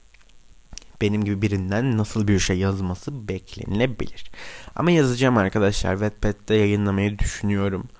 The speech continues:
Ee, Wattpad'de de ön yargılarınızı umarım yıkarsınız. Birkaç kitap yüzünden oranın kötü bir uygulama olduğunu savunan insanlar var. Ama öyle bir yer değil.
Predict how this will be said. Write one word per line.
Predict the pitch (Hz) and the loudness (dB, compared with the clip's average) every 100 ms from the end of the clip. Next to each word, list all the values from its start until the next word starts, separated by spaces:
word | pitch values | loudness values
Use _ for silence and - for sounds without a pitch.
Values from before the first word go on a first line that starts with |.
| - - - - - - | -20 -20 -20 -20 -16 -6
Ee, | 113 107 | -2 2
Wattpad'de | 131 135 - 147 135 | 2 8 6 6 2
de | 139 120 - - - - - - - - | 2 0 -4 -20 -20 -20 -20 -20 -8 2
ön | 131 | 6
yargılarınızı | 131 123 120 120 113 | 8 6 4 0 2
umarım | 117 117 | 0 2
yıkarsınız. | 110 - 107 104 - 95 95 - - | 0 0 -4 -4 -4 -8 -8 -8 -4
Birkaç | 104 117 107 | -2 -2 -4
kitap | - 113 - 110 | -4 -2 -2 -2
yüzünden | 104 107 104 104 101 104 - - - | -2 -2 0 0 -2 -4 -12 -20 -6
oranın | 107 104 104 | -4 -2 -4
kötü | 107 107 | -6 -2
bir | 110 | -2
uygulama | 107 113 110 | 0 0 0
olduğunu | 104 107 104 104 | -2 -2 -4 -6
savunan | - 95 98 107 | -6 -6 -4 -6
insanlar | 98 - 98 95 90 | -8 -10 -10 -6 -4
var. | 117 127 143 - - - - - - - | -2 -4 -8 -14 -20 -20 -20 -20 -16 -2
Ama | 156 170 | 0 2
öyle | 160 156 139 | 2 2 0
bir | |
yer | 135 135 127 110 | 0 0 0 0
değil. | 117 95 - | 0 0 -6